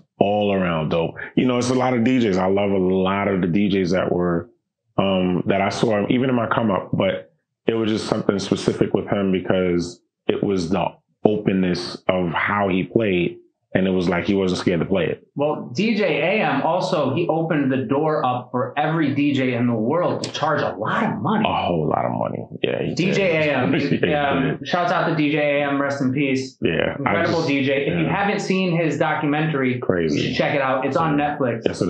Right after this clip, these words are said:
Speaker 1: is.
Speaker 2: He's the first person to charge ten grand, then twenty grand, then thirty grand, then forty grand, then fifty
Speaker 1: Fifty.
Speaker 2: grand DJing in Las Vegas.
Speaker 1: Facts. That's just the facts.
Speaker 2: And he opened, he opened the door up for every D J
Speaker 1: Yeah,
Speaker 2: entrepreneur,
Speaker 1: and,
Speaker 2: business person.
Speaker 1: and also remembering, too,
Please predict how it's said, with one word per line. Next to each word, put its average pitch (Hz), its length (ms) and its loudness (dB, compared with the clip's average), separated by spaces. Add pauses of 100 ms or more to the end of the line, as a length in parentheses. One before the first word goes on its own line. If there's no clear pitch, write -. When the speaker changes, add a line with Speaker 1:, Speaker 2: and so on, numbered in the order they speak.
Speaker 1:
is. 73 280 -6 (140)
Speaker 2:
He's 147 120 0
the 143 60 0
first 170 300 -2
person 170 280 0
to 139 80 -2
charge 139 280 -2
ten 196 220 -2
grand, 196 460 -2 (220)
then 123 160 2
twenty 190 280 0
grand, 180 440 0
then 127 180 0
thirty 185 300 2
grand, 170 240 0
then 139 120 0
forty 180 200 0
grand, 165 160 0
then 139 120 0
fifty 240 280 0
Speaker 1:
Fifty. - 40 2
Speaker 2:
grand 151 520 0 (380)
DJing 165 600 0
in 147 80 2
Las 139 260 0
Vegas. 131 480 -2
Speaker 1:
Facts. - 560 -4 (140)
That's 78 240 -2
just - 180 -2
the - 80 -2 (100)
facts. - 460 -2
Speaker 2:
And 147 140 2
he 165 80 2
opened, 180 420 0
he 175 140 2
opened 190 260 0
the 165 100 0
door 190 280 0
up - 180 -2
for 139 240 0
every 147 760 2 (140)
D 147 160 2
J 156 140 2
Speaker 1:
Yeah, 143 100 2
Speaker 2:
entrepreneur, 127 460 2
Speaker 1:
and, 107 100 2
Speaker 2:
business 160 260 0
person. - 300 -4
Speaker 1:
and 98 240 2
also 104 400 2
remembering, 92 720 0
too, 101 480 2